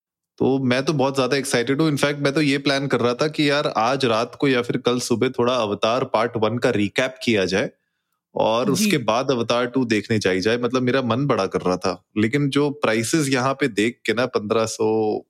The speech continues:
Speaker 1: तेरह सौ रुपए के, थोड़ा सा मैंने बोला कि वेट कर लेते हैं, क्या पता रे-, थोड़ा सा डाउन हो जाए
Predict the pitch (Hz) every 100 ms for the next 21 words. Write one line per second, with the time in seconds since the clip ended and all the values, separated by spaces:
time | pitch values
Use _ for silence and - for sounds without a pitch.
0 | _ - 101 110 110 110 107 104 104 110
1 | 107 - - _ _ _ - - 160 160
2 | 143 135 135 135 135 139 113 120 - -
3 | 92 92 92 110 113 117 120 120 117 104
4 | - 101 101 117 101 90 95 107 98 101